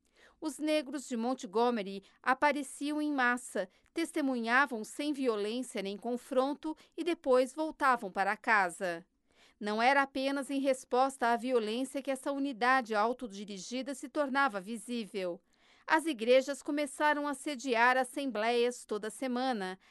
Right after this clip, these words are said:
às vezes toda noite. Abre aspas.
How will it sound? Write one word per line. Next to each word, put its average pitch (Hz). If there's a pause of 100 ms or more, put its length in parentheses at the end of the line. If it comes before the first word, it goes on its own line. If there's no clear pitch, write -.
(140)
às 311
vezes 226
toda 220
noite. 202 (340)
Abre 226
aspas. 190